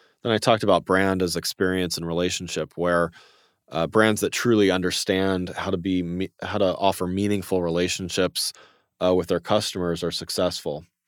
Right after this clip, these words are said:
Talked about marketing disruption, um, how new companies like Uber and, and others have really disrupted traditional industries and really put everyone on notice in, in any traditional industry,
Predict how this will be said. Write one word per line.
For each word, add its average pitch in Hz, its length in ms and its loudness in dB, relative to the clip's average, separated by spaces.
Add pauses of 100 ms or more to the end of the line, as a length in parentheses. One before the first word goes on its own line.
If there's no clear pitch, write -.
(540)
Talked 131 200 0
about 107 200 6
marketing 107 560 2
disruption, 104 720 0 (500)
um, 95 280 0
how 90 640 2 (140)
new 104 280 0
companies 101 600 0
like 85 280 -4 (160)
Uber 101 560 4
and, 85 240 -4
and 87 180 -4
others 95 440 0
have 87 120 -4
really 95 220 2
disrupted 92 560 -2
traditional 90 480 -4
industries 95 640 -2
and 95 360 -4 (440)
really 123 240 6
put - 280 2
everyone 104 480 2
on 90 160 0
notice 92 440 -2
in, 90 260 -6
in 95 160 -4
any 98 420 -2
traditional 90 540 -4
industry, 87 640 -2